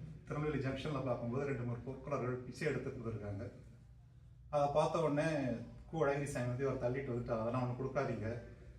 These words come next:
கோவலனுக்கும் கண்ணகிக்கும் அவங்க செஞ்ச துரோகத்துக்கு அவங்க இப்ப அனுபவிக்கிறாங்க"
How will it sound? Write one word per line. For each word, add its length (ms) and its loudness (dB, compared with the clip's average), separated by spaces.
கோவலனுக்கும் 500 6
கண்ணகிக்கும் 480 4
அவங்க 160 4
செஞ்ச 560 2
துரோகத்துக்கு 460 8
அவங்க 220 10
இப்ப 160 8
அனுபவிக்கிறாங்க" 720 8